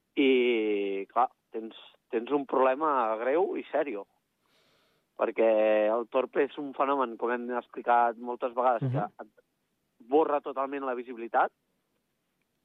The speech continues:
Speaker 1: i és el que diem, no? Les tres vistes aquestes que mereixen tant, que és mires a baix i veus blanc de neu, mires al mig i veus blanc de núvol, i mires a dalt i veus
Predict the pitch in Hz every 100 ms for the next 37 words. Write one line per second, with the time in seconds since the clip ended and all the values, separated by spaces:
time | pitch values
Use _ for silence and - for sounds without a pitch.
0 | _ - 151 143 131 139 135 135 131 151
1 | 135 143 196 127 117 117 120 - _ 151
2 | 147 120 131 147 - 147 127 143 139 143
3 | - 131 127 135 143 123 127 156 214 _
4 | 139 135 123 - _ _ _ 143 151 151
5 | 139 143 127 104 - 131 135 123 - _
6 | 131 143 127 123 123 147 208 - - 151
7 | 151 143 147 147 143 - - 131 131 123
8 | - _ _ 147 147 120 110 117 131 156
9 | 190 311 - _ _ _ _ 160 156 165
10 | 165 151 151 165 180 151 151